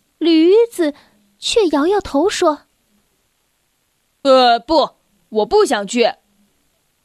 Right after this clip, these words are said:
Speaker 2: ”“你不想去？为什么啊？就算农场主和其他的动物会为这个生气，你也不去？”“对，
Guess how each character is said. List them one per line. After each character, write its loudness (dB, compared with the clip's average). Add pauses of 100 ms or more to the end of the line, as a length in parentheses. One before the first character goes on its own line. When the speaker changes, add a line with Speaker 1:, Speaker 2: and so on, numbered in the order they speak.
(400)
Speaker 2:
”“你 -2
不 -4
想 -12
去？ -12 (920)
为 2
什 -6
么 -10
啊？ -10 (560)
就 -4
算 -6
农 -6
场 -4
主 -8
和 -6
其 -10
他 -4
的 -2
动 -4
物 -2 (280)
会 -2
为 -2
这 -2
个 -16
生 -4
气， -2 (640)
你 -4
也 -2
不 -4
去 0 (1300)
？”“对， 2